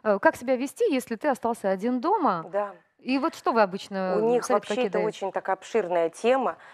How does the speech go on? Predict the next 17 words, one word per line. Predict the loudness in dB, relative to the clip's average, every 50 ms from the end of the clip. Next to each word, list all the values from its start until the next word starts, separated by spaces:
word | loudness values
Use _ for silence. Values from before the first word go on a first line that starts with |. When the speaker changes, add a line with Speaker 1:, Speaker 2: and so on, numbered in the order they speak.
| -20 -6 -2
Speaker 2:
очень | -2 0 2 4 4
много | 4 4 4 2 0
ситуаций | -2 -4 -2 2 4 4 4 2 2 0
мы | 2 2
рассматриваем, | 2 0 -2 -4 -4 -4 -4 -2 -2 -2 -2 0 0 -2 -4 -6 -12 -20 -20 _ -4
но | -4
здесь | 0 0 0 -2 -2 -2
есть | -2 0 0 -2 -4 -10
"но". | -8 -6 -4 -4 -6 -8 -10 -16 _ -20 -20 -20 _ _ _ _ _
Это | -4 -2 -2 -2
теоретические | 2 2 2 2 2 -2 -4 -4 -4 -6 -8 -2 -2 -2 -2
знания. | 0 -2 -4 -4 -4 -4 -6 -8 -12 -16 _ -2
Speaker 1:
Да. | -2 -2 -2 -2 -6 _ _ _ _ _ _
Speaker 2:
Теоретически | 0 0 0 0 -2 -6 -4 -4 -6 -6 -2 -2 -2
они | 0 0 -2
все | -6 -8 -6 -6 -6
знают. | -6 -8 -10 -10 -10 -10 -12